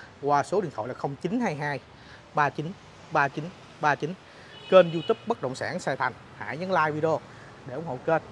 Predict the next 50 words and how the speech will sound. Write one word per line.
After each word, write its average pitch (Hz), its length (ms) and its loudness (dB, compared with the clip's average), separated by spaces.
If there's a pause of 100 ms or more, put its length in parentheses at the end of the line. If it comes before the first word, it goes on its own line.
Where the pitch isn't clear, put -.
nhấn 156 120 -6
vào 175 120 0
đăng 135 140 -4
ký - 140 -4
kênh, 156 240 -2 (120)
bật 127 120 -10 (100)
chuông 165 160 -2 (460)
để 156 120 -4
xem 160 260 -2
được 139 140 -4
nhiều 139 160 -6
video 147 280 0
hơn 151 260 -2
và 139 160 -6
tìm 127 200 -8
mua 139 120 -2
được 127 100 -10
bất 170 120 -8
động 131 120 -12
sản 120 220 -8
ưng 160 80 -6
ý 160 120 2
nhất 233 180 0
cho 175 100 2
mình. 135 180 0 (180)
Giá 143 160 0
này 151 220 -4
vẫn 120 160 -6
còn 123 180 -4
thương 139 180 -4
lượng 113 160 -6
thêm, 147 200 -2
lọc 107 180 -8
lá 147 240 0
cho 165 60 -2
anh 139 80 -4
chị 117 120 -10
mình 127 220 -10
mua 139 100 -6
bán 156 180 -2
nhanh. 175 140 -2 (2750)
Căn 160 180 0
nhà 139 200 -4
sau 156 260 2
lưng 160 200 4
căn 156 140 -4
nhà 139 120 -4
mặt 127 200 -8
tiền 139 200 -4
nha. 156 140 -2